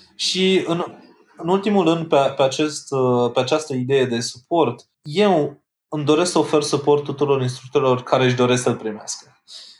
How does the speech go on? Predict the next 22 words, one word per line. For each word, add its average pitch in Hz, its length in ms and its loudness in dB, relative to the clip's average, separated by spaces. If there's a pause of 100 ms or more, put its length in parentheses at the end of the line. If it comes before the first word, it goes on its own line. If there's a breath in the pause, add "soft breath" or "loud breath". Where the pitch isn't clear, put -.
Ce - 120 0
înseamnă 123 280 0
asta? 147 400 0
Există 165 340 -4
inclusiv 151 460 -2
un, 139 180 -2
uh, 131 240 0
un 135 140 -6
timeline 131 460 0
pe 127 120 -2
care 123 240 2
instructorii 127 460 -2
îl 123 80 2
pot 135 220 -2
share-ui 127 320 0
cu 127 120 -8
mine. 123 320 -4
Eu 123 120 2
pot 160 160 -2
avea 143 200 2
și 143 160 -4
un 135 120 -8